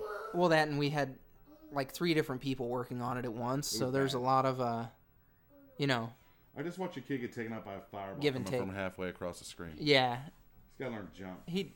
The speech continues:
Speaker 1: he didn't care. He's crawling now.
Speaker 2: So, yeah, no, our website's up and running. It looks good. It looks good. We got articles. I have a picture of Boy Crazy up there.
Speaker 1: The articles are freaking awesome.
Speaker 2: Jason's knocking it out of the park.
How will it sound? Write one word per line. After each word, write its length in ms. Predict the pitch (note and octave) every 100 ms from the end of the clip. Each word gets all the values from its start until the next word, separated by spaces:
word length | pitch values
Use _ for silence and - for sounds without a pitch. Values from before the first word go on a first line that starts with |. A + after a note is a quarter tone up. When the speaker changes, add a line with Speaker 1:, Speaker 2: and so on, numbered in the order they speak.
| -
Speaker 1:
he 180 | D#3+ D#3+
didn't 260 | B2 A2
care. 340 | G#2+ F2 B2+ D3+ - - - - - -
He's 180 | F3+
crawling 460 | - E3+ E3 C3+ B2+
now. 300 | B2+ A#2+ B2+ - - - - - - -
Speaker 2:
So, 760 | - C3 A#2+ A#2 A2+ A2+ A2
yeah, 180 | A2+ G#2+
no, 280 | G#2+ A2+ A#2
our 100 | C3+
website's 400 | F3 F#3 G3+ G3
up 100 | G3
and 100 | F#3
running. 200 | D#3 F3+
It 40 |
looks 160 | G#3 A3+
good. 320 | - F#3+ G#3 - - - - - -
It 40 |
looks 180 | F3 F#3
good. 240 | F3+ F3+ F3
We 100 | F3+
got 140 | F#3
articles. 680 | D3 D3+ D#3+ E3+ E3+ F3 - - - -
I 40 | C3+
have 80 | D3
a 60 |
picture 300 | C#3+ D#3 -
of 120 | C#3+ B2+
Boy 200 | B2 C3+
Crazy 440 | C3 A#2+ B2+ C3
up 160 | B2+ -
there. 240 | C3 C3+
Speaker 1:
The 160 | F3+ G3
articles 640 | D#3 G#3 C#4+ E4+ C4 C#3+
are 100 | B2+ A#2+ -
freaking 240 | G3+ F#3 C3+
awesome. 480 | C#3 F#3 C#3 G2+ - - -
Speaker 2:
Jason's 440 | - E3 - B3
knocking 440 | G#2+ G2 G#2+ A#2 A2
it 60 |
out 120 | G#2 G2+
of 60 |
the 60 | E2+
park. 360 | - D#3+ G3+